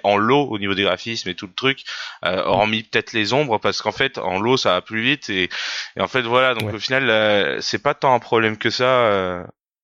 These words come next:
Speaker 1: c'est pas tant un problème que ça, euh, tant que, en fait, euh, tant que les générations de consoles qui sortent, donc, euh, au lieu de génération, maintenant, on va dire des, tu sais, des, des évolutions de consoles qui sortent,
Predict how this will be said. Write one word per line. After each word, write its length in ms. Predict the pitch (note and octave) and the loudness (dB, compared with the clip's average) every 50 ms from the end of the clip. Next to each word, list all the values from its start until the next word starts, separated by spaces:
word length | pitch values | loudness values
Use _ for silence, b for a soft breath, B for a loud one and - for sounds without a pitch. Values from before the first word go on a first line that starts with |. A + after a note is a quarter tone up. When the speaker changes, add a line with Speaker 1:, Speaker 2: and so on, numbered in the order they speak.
| _ _ _ _ _ _ - | _ _ _ _ _ _ -10
Speaker 1:
c'est 180 | - - C3+ | -6 -4 -2
pas 120 | B2 F#3+ G3+ | 0 0 2
tant 120 | - F#3 | 4 4
un 60 | E3 | 4
problème 320 | D3+ - D#3 C#3+ C3+ C3 B2+ | 4 2 0 0 0 0 -2
que 120 | - C3+ | -4 -4
ça, 360 | A#2+ - D3+ D#3 D3+ D#3 C#3+ | -2 0 2 4 4 4 4
euh, 120 | B2 A2 A2 | 2 2 0
tant 200 | - - E3 E3+ | 0 0 -2 0
que, 320 | - - C#3+ C3 B2+ A#2+ | 0 2 4 4 6 6
en 80 | A#2+ A#2 | 4 2
fait, 320 | - - D#3 D3+ - - | 2 0 0 0 -2 -4
euh, 100 | A2 G#2+ | -4 -4
tant 220 | G#2 - E3+ E3+ D#3+ | -2 0 0 0 0
que 100 | - - | 0 0
les 40 | B2+ A2+ | 0 0
générations 480 | B2+ C#3+ D#3+ D#3 D3 D3 - - D#3 | 2 2 2 2 2 2 0 -2 -8
de 60 | D3 | -8
consoles 440 | - - B2+ C3+ - - D3 C3+ A#2+ | -8 -8 -8 -4 -2 0 0 -2 -2
qui 120 | - - B2 | -4 -10 -6
sortent, 400 | - - C3+ A#2+ - - - - B B B B B B B B B | -2 2 2 2 2 0 -6 -16 B B B B B B B B B
donc, 160 | B F2+ - | B -4 0
euh, 60 | - G2 | 2 2
au 160 | G2 G2+ G#2 | 4 4 2
lieu 160 | A2 A#2+ B2+ | 2 2 0
de 40 | A2 | 0
génération, 520 | A2 G#2+ G#2+ G#2 G2+ G2+ G#2 - C#3 B2+ | -2 -2 2 2 2 2 0 0 -4 -2
maintenant, 340 | A2 G#2 G2 - - A#2 A2+ | -2 -2 -2 -2 -2 -2 0
on 40 | G#2 | 2
va 120 | G2+ A2 | 2 2
dire 240 | G#2 A2 A2+ G#2+ F#2+ | 2 2 2 2 2
des, 360 | F#2 G2 G2 F#2 F#2+ F#2 F2 E2 | 2 2 2 4 4 2 0 0
tu 60 | - | 0
sais, 120 | A#2+ G#2+ | -2 -2
des, 240 | F#2+ F2 F#2 F2 E2+ | -2 -2 -6 -6 -4
des 100 | E2 F#2 | -2 -2
évolutions 440 | G#2 A2+ B2+ B2+ B2+ A#2+ - C3+ B2+ | -2 -2 0 0 0 0 0 0 0
de 80 | B2 | -2
consoles 400 | - - A#2 A2 - B2+ A#2 G#2 | -2 -2 -2 0 0 0 0 -2
qui 100 | - A#2 | -4 -8
sortent, 320 | A2 - A#2 B2 C3+ - | -2 0 0 0 0 -2